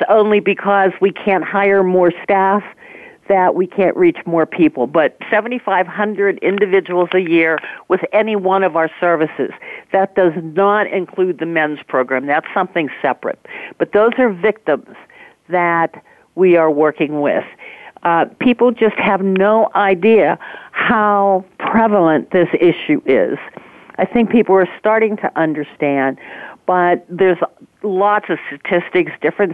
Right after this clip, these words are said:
studies that show maybe one in four, maybe one in three. I think from my experience that it's more like one in two out of every two of us either have been abused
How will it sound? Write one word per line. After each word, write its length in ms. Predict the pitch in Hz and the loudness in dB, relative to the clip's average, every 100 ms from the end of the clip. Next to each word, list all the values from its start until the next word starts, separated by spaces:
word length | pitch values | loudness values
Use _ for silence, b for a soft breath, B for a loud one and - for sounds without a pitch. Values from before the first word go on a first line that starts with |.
| - | -4
studies 380 | 185 165 175 165 - | 0 4 4 4 0
that 100 | 156 - | -4 0
show 360 | 165 160 156 B B B B | 2 4 2 B B B B
maybe 300 | 170 180 185 | 0 0 0
one 300 | 175 175 180 | -2 0 2
in 140 | 180 160 - | 0 -4 -4
four, 380 | 185 165 170 170 | 0 2 4 2
maybe 320 | 160 156 165 | 2 2 2
one 260 | 160 160 160 | 2 2 2
in 180 | 165 160 - | 0 -4 -6
three. 420 | 160 156 160 160 B B B B B - | 0 2 2 0 B B B B B -4
I 440 | 165 180 196 214 214 - | 0 2 2 2 0 0
think 240 | 185 175 - | 0 0 -2
from 120 | 156 | -2
my 160 | 160 156 | 2 0
experience 800 | 151 - - 233 226 185 160 160 | -2 -6 0 2 4 4 2 0
that 100 | 180 | 0
it's 200 | 170 - - | 0 -2 -2
more 200 | 214 220 | 2 4
like 240 | 196 180 | 4 2
one 300 | 170 185 208 | 2 2 2
in 180 | 233 214 - | 0 -2 0
two 240 | 233 208 185 | 4 4 4
out 180 | 180 185 | 0 2
of 160 | 190 185 | 4 4
every 260 | 190 202 | 2 0
two 260 | 208 - 240 196 | -2 2 4 6
of 60 | |
us 200 | 151 147 - B B B B B B | 4 0 -2 B B B B B B
either 380 | - 208 185 185 | 2 4 4 2
have 380 | 180 190 220 220 | 2 0 -2 0
been 180 | 240 233 | 0 0
abused 640 | 220 190 196 196 185 - | -2 -2 0 0 -2 -6